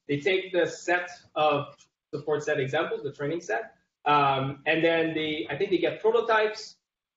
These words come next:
uh, in the regular prototypical network way, but then they average the prototypes themselves. Um, and there's gotta be someone here who knows this more than I do. Uh, David, maybe.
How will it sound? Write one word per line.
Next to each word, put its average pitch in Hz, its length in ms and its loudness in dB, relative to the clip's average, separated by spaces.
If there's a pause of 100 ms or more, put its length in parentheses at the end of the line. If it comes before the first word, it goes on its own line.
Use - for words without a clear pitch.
(140)
uh, 156 180 2
in 165 140 2
the 160 100 2
regular 151 380 0
prototypical 143 840 -4
network 151 400 -4
way, 170 220 2
but 143 120 0
then 147 120 0
they 143 200 -2
average 170 380 2
the 180 100 -2
prototypes 180 600 -2
themselves. 170 680 -4 (640)
Um, 131 580 0
and 135 540 0 (720)
there's - 380 -14 (160)
gotta 190 160 4
be 165 100 0
someone 147 400 0
here 135 180 -2
who 123 60 -6
knows 123 240 -4
this 127 240 -10
more 123 200 -8
than 117 120 -8
I 110 120 -6
do. - 160 -16 (360)
Uh, 113 220 -2
David, 135 320 -2
maybe. - 180 -14